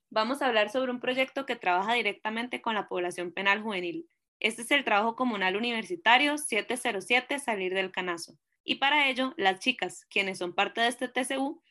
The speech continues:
nos comentarán a lo largo del podcast sobre su trabajo en esta acción social.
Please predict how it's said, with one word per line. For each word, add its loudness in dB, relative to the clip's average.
nos 0
comentarán 4
a 0
lo 2
largo 6
del 2
podcast -4
sobre -2
su -8
trabajo 2
en 0
esta -6
acción -10
social. -10